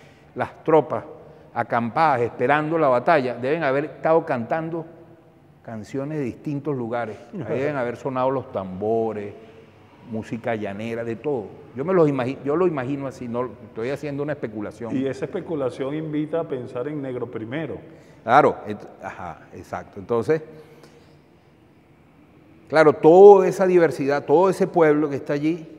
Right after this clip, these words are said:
Speaker 1: digamos, la, la, la historiografía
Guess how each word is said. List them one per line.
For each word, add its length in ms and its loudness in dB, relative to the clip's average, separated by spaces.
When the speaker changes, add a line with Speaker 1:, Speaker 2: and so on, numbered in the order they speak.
Speaker 1:
digamos, 400 -6
la, 340 0
la, 440 -4
la 300 -6
historiografía 1300 -4